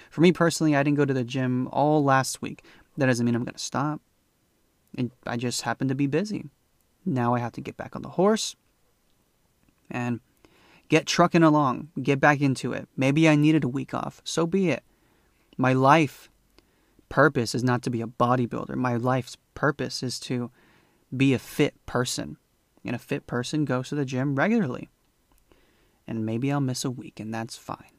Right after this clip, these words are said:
<laughs> But build the new today. So this next quote goes, "Avoid doing what you would blame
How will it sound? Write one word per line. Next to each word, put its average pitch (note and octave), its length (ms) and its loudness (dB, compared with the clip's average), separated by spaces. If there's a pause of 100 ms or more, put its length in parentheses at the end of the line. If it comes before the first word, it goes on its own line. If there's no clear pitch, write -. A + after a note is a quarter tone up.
<laughs> D3 100 -2 (1600)
But C3 340 0
build C#3 420 2 (100)
the B2+ 100 2
new A#2+ 440 0 (180)
today. A#2+ 520 -6 (1300)
So D#3 120 2
this E3+ 100 8
next F#3+ 240 4
quote E3 360 6 (380)
goes, C#3+ 540 6 (680)
"Avoid F#3 640 6 (340)
doing D#3 540 6 (260)
what C#3+ 240 0
you C#3+ 120 4
would C#3 140 4
blame C#3 400 2